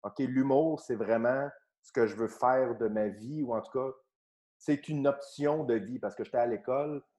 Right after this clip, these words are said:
moi, je sortais de, tu sais, j'avais fait, euh, un an à l'université où j'étais pas allé à mes cours, où je savais pas trop, mais j'avais aucune idée où je m'en allais dans la vie. Je savais que j'avais beaucoup de plaisir à l'école avec,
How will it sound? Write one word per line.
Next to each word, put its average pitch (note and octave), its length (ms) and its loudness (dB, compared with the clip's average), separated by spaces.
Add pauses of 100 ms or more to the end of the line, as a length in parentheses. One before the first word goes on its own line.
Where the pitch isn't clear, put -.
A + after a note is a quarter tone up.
(500)
moi, B2 120 -2
je - 60 -14
sortais C3+ 400 0
de, A2+ 260 2
tu F#2+ 80 -6
sais, A2+ 160 -4
j'avais G2+ 220 4
fait, A#2+ 280 -4
euh, G#2+ 420 0
un G#2 80 -2
an B2 80 4
à B2+ 60 2
l'université G#2+ 640 -4
où A#2 100 -8
j'étais - 180 -6
pas A2 180 2
allé A2 100 4
à A2+ 80 4
mes G#2 200 -2
cours, C3+ 400 0
où A#2 60 -6
je - 80 -12
savais G#2+ 200 -2
pas G#2 100 -2
trop, C#3 280 -6
mais A2 140 -6 (440)
j'avais G#2+ 180 2
aucune A2+ 340 -4
idée B2+ 140 2
où C#3+ 80 4
je A2+ 80 -8
m'en A#2 60 2
allais A2+ 180 2
dans A#2+ 120 4
la G2+ 100 4
vie. B2 160 -2
Je G#2 80 -6
savais G#2+ 260 2
que A2+ 60 0
j'avais G2+ 180 2
beaucoup G2 220 -10
de - 60 -20
plaisir A2+ 380 0
à G#2+ 40 2
l'école A2 460 2
avec, G2 360 -4